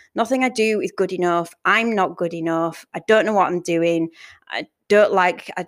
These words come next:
like, my life is not the way that I want it to be, but I have no freaking clue where to start with it." And I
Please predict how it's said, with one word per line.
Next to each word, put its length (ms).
like, 220
my 120
life 520
is 200
not 260
the 100
way 360
that 220
I 560
want 380
it 120
to 80
be, 280
but 140
I 80
have 180
no 220
freaking 400
clue 340
where 300
to 120
start 240
with 120
it." 100
And 180
I 400